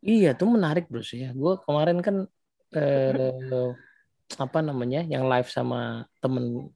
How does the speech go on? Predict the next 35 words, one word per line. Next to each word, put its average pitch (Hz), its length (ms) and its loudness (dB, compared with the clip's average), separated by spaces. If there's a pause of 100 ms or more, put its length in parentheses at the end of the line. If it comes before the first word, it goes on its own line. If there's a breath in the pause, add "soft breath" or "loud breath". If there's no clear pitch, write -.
(120)
mungkin 208 320 2
lu 220 80 0
kenal 139 240 0
ya, 127 80 2
sama 127 80 0
Hengki 135 400 0
Yuliansyah 127 560 -2
itu, 120 240 -14
ya. - 20 -16 (1160 soft breath)
Nah, 110 240 -10
itu 143 160 -2
asal 139 240 -2
muasalnya 131 640 0
itu 220 160 6
gara-gara 131 480 4
kita 160 240 2
ngobrol 147 400 6
soal 107 480 -6
politik 113 560 -4
lah, 98 160 -8
gitu, 104 240 -8
ya. 113 160 -10
Terus - 240 -16
dia 110 160 -4
bilang, 131 400 -4 (640 loud breath)
<clears throat> - 560 4
eh, 127 320 0 (400)
gua, 175 160 10
gua 196 160 8
kepikiran. 156 640 4 (560 loud breath)
Gua, 151 160 0
menurut 202 240 2
gua 190 160 6
sih, 247 320 2
satu-satunya 175 880 4